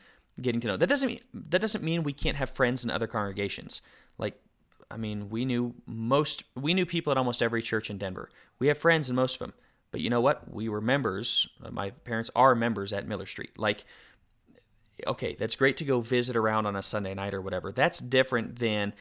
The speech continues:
"Hey, sometimes at Miller Street and sometimes at, I'm at Bear Valley. Sometimes I'm in a different one." That, to me, breaks all of the one another commands, because if somebody's gonna come to you and it's like, "Man, I'm really needing to tell Joe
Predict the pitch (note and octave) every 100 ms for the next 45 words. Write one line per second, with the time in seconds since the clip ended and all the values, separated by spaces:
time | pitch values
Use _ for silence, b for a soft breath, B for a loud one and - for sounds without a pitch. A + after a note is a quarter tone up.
0 | B - A3 - G3 F#3+ F3 D#3 D3 C#3
1 | - C3+ - C3+ B2+ A#2+ A#2 G2+ - A#2
2 | A#2 A2 A#2 F2+ F#2 - C3 B2 A#2 A2
3 | A2 A#2 A2+ G2 G2 G2+ G2+ B B B
4 | B _ _ _ _ _ _ - B2+ C#3+
5 | F#3+ - - D3 D#3 F3 B2 A#2+ B2+ C3
6 | - - A#2 C3 B2 A#2 A#2 A2 G#2 G2+
7 | - F#2+ F#2 F#2 A#2 B2 A#2 A#2+ F#3+ A#3+
8 | G3 - B2 - D3+ C#3+ F#2+ G2 G2+ -
9 | G2+ B B B B B2 B2 A#2+ A#2+ A#2+
10 | A#2 A#2 G#2+ A#2+ A2+ A#2+ A2 F#2+